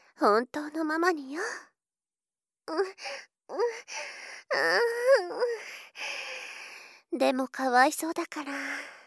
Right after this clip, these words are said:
脳域ぐらいはさせてあげる。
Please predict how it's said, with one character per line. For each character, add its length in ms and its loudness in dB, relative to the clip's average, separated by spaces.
脳 380 4
域 300 -2
ぐ 140 6
ら 120 8
い 100 -2
は 120 -8
さ 160 -6
せ 160 -4
て 100 2
あ 120 4
げ 180 -2
る。 180 -2